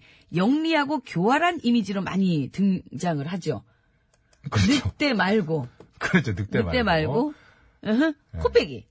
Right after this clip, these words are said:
Speaker 2: 네.
Speaker 1: 이러면서 숫자를 넣어서 하기도 했는데 뭘까요? 예. 자, 정답을 아시는 분께서는 오십 원의 유료 문자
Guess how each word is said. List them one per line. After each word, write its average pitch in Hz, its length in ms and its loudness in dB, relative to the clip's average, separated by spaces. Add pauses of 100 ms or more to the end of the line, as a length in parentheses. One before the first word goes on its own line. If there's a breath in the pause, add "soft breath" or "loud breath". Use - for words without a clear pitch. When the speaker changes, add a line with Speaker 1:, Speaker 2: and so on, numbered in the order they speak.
(100)
Speaker 2:
네. - 60 -8
Speaker 1:
이러면서 160 440 -6
숫자를 247 440 -6
넣어서 135 240 -8
하기도 143 300 -6
했는데 131 460 -4
뭘까요? 131 560 -2 (120)
예. 120 260 -2 (600 loud breath)
자, 170 120 -2
정답을 233 400 2
아시는 208 240 0
분께서는 247 600 2
오십 208 260 0
원의 220 400 2
유료 196 220 0
문자 240 460 0